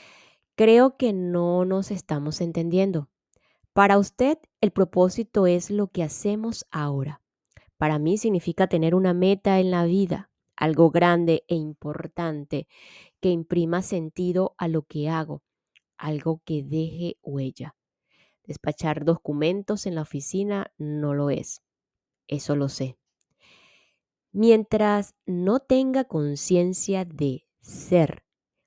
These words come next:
usted buscará significado solamente en la dimensión del hacer y del futuro, es decir,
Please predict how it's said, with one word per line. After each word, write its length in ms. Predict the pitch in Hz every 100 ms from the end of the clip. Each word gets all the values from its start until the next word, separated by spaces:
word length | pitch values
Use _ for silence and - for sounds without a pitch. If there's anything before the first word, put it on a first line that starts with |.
| _ -
usted 400 | 175 - 175 151
buscará 480 | 175 185 - 156 156
significado 800 | - 170 165 - - 147 156
solamente 680 | 156 180 180 175 175 175 170
en 120 | 175 175
la 120 | 151
dimensión 800 | 151 143 143 139 - 165 156 160
del 220 | 156 151 _ -
hacer 580 | - 143 - 131 - _ _ _ _
y 120 | 170
del 140 | 147 135
futuro, 480 | 143 - 127 - _ _ _ _ _ _ _
es 140 | - 156
decir, 440 | 175 - 233 -